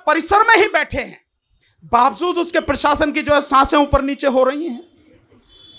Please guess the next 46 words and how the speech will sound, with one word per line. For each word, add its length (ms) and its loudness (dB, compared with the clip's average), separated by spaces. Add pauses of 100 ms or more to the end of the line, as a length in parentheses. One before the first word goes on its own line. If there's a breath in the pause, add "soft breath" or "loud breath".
शासन 420 2
प्रशासन 500 -2
जो 80 2
लगा 220 0
हुआ 220 0
है 60 -4
इंटेलिजेंस 580 -4
के, 80 -4
भाई 120 2
ये 160 -2
क्यों 200 -2
बैठे 280 0
हैं, 240 -2 (280 soft breath)
बता 200 2
धारा 300 2
एक 80 -6
सौ 100 -14
चवालीस, 320 -4
अबे 200 2
धारा 320 2
चौ-, 160 -6
एक 180 -4
सौ 80 0
चवालीस 380 2
सड़क 240 2
पर 60 2
लगा 220 4
ना, 280 4 (480 soft breath)
ये 240 4
तो 140 2
हमारा 420 6
घर 280 -2
है 160 -6
भाई, 120 -2
हमारा 320 2
मंदिर 380 0
है, 380 -2 (280 soft breath)
यहां 300 2
धारा 240 2
एक 80 -6
सौ 120 -10
चवालीस 320 -4
का 100 -6
क्या 140 0
मतलब 300 -6
है? 180 2